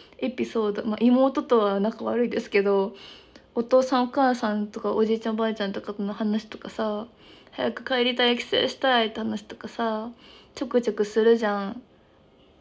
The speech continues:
なのにメンバーはパセリが毎年帰らないから家族と仲が悪いと思ってて、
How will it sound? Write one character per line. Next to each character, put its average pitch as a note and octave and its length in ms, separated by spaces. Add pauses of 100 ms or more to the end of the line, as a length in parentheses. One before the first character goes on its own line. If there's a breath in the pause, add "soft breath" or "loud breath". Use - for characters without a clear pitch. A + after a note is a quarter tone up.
(180)
な A#3+ 100
の A#3 160
に A3 220
メ A#3 160
ン B3+ 100
バ C4 320
ー - 20
は B3 420
パ C#4+ 120
セ C4 140
リ G#3+ 100
が G3+ 220
毎 A3 180
年 - 180
帰 C4 240
ら C#4 80
な A#3 160
い G#3+ 60
か A3 140
ら A3 200
家 D#4+ 160
族 C#4+ 220
と A3+ 80
仲 C#4 240
が A#3+ 80
悪 C4+ 160
い A4+ 160
と F4 160
思 C#4+ 140
っ - 80
て F4+ 100
て、 D4+ 420